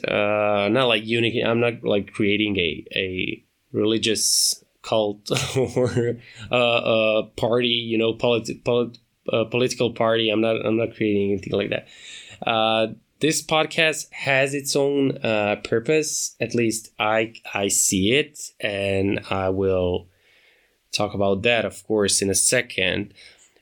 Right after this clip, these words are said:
Uh, but, uh, the unity in a way, like,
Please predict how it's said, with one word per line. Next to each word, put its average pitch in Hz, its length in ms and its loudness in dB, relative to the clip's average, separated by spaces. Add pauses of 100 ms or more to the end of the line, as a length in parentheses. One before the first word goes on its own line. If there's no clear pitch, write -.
(100)
Uh, 117 580 2
but, 135 240 0 (720)
uh, 135 520 0 (160)
the 139 80 0
unity 170 920 0
in 139 220 0
a 139 80 0
way, 147 400 2
like, 135 400 0